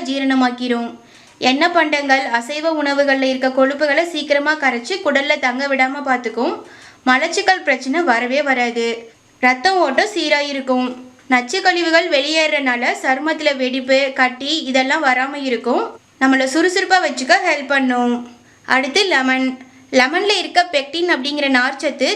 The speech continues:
தேவையில்லாத கெட்ட கொழுப்பை குறைச்சு உடல் எடையை பழைய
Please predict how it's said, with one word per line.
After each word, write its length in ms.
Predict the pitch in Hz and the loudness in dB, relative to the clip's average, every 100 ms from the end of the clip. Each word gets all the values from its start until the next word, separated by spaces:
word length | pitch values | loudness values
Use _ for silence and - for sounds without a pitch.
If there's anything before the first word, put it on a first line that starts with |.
| 415 | 0
தேவையில்லாத 560 | 262 277 285 277 294 330 | 0 0 0 0 0 -2
கெட்ட 180 | 254 254 302 | -2 -2 -2
கொழுப்பை 300 | 285 262 262 262 | -2 -2 -2 -2
குறைச்சு 380 | 240 240 269 359 494 247 | -2 -2 -2 -2 -2 -4
உடல் 220 | 254 311 302 | -2 -2 -2
எடையை 240 | 262 262 330 311 | -2 0 -2 -2
பழைய 240 | 233 254 | -4 -2